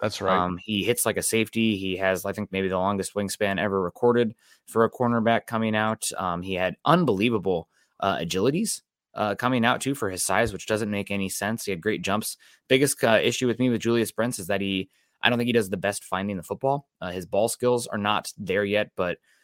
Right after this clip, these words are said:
Speaker 2: again, you're talking about a third round cornerback here. He's somebody who's just, he's a unique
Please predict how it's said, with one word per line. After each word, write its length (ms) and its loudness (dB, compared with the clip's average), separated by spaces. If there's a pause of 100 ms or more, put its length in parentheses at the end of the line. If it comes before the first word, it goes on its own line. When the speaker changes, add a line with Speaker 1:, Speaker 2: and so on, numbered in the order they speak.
(160)
Speaker 2:
again, 200 -4
you're 120 -4
talking 200 2
about 180 2
a 40 -6
third 300 0
round 280 0
cornerback 520 -2
here. 340 0
He's 240 -6
somebody 320 -4
who's 140 -8
just, 200 -6
he's 220 -6
a 80 -4
unique 540 -2